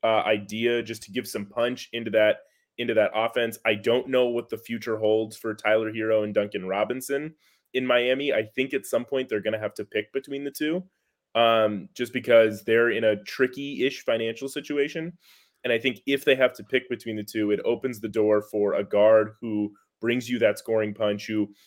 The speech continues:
similar to, uh, Keontae George, has some shot selection issues, but doesn't have shot making issues. And the Heat need shot makers, uh, to get them through the regular season.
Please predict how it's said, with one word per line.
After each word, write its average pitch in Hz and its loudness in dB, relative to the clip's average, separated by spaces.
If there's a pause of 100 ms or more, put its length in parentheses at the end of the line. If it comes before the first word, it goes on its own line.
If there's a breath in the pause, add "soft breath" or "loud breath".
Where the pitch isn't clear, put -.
(720 soft breath)
similar 147 4
to, 131 2
uh, 110 8
Keontae 117 2
George, 110 0
has 113 -2
some 101 -8
shot 117 0
selection 117 -4
issues, 165 -6 (380)
but 113 -2
doesn't 143 8
have 127 0
shot 113 2
making 104 -4
issues. 80 -14 (400)
And 107 2
the 104 -8
Heat 120 -6
need 117 -6
shot 104 0
makers, 90 -8
uh, 90 -2
to - -12
get 104 -2
them 101 -8
through 101 -6
the 95 -6
regular 82 -6
season. - -14